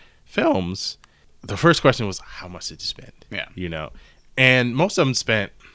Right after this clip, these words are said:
Speaker 1: you know, uh, ten or fifteen, but, like, some of them spent, like, thirty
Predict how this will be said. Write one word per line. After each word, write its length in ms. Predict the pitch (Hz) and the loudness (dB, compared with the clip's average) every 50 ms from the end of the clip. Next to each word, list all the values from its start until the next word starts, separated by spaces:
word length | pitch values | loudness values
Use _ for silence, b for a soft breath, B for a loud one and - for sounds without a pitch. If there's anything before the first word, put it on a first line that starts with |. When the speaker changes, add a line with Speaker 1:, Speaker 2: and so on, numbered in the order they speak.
| _ - | _ -10
Speaker 1:
you 180 | 98 101 110 101 | -6 -4 -2 -2
know, 360 | 95 90 87 85 82 - - - | 0 -2 -2 -4 -6 -8 -10 -12
uh, 380 | 85 80 78 73 69 55 50 50 - - - | -10 -10 -8 -10 -10 -12 -14 -16 -18 -18 -16
ten 480 | - - - 76 76 78 76 76 78 78 | -16 -14 -14 -14 -14 -12 -12 -14 -14 -14
or 420 | 73 52 53 53 50 50 55 60 | -14 -14 -14 -14 -14 -14 -14 -16
fifteen, 840 | - - _ - 78 - - - - - 76 73 67 58 57 50 - - | -18 -20 _ -20 -20 -18 -18 -20 -18 -16 -16 -16 -16 -18 -18 -20 -18 -12
but, 160 | - - - | -10 -10 -10
like, 380 | - 78 69 67 57 - - B B B B B B _ | -10 -12 -12 -12 -14 -16 -20 B B B B B B _
some 240 | - - 131 127 143 | -6 -2 0 4 4
of 60 | 131 | 4
them 100 | 117 101 | 4 2
spent, 220 | - - - 92 87 | -2 -4 -6 -8 -8
like, 200 | 78 - - - | -10 -12 -16 -20
thirty 960 | - - - - - - - - 87 80 82 80 73 - - - 71 - - | -20 -20 -20 -20 -20 -20 -14 -10 -8 -8 -8 -10 -12 -14 -16 -20 -20 -20 -20